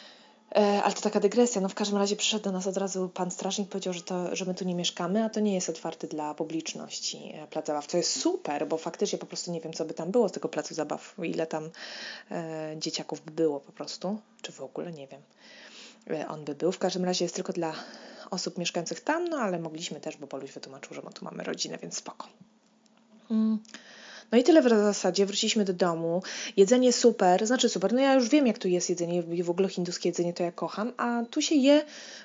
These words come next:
w domu u Bola, no, na przykład mało pikantnie, a praktycznie, no nie, trochę pikantne wczoraj było. Jest pani w, w, u Bola,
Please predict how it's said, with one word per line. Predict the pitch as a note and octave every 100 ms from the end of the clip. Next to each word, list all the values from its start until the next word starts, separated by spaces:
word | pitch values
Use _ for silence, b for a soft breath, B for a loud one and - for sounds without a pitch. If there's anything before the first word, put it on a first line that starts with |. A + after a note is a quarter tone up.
| -
w |
domu | G3+ C4+ C#4 C#4 -
u |
Bola, | G#3+ A#3 A#3+
no, | A#3+ A#3
na | A#3+
przykład | - B3 A#3+
mało | G#3+ G#3+
pikantnie, | G#3+ F3+ D3 - -
a | -
praktycznie, | F3+ G#3+ - G#3+ A3 G3+ _ _ -
no | B3 C4+
nie, | C4+ G3+ D#3+ F3 -
trochę | - G3
pikantne | G3+ - F#3+ G3
wczoraj | - E3+
było. | F3 E3+
Jest | D#3+ F#3+ -
pani | A3+ A3
w, | G#3 - F#3+ F3+ E3+
w, | E3+ E3+ E3+
u | F#3
Bola, | E3 E3 D#3+ E3 D#3+ E3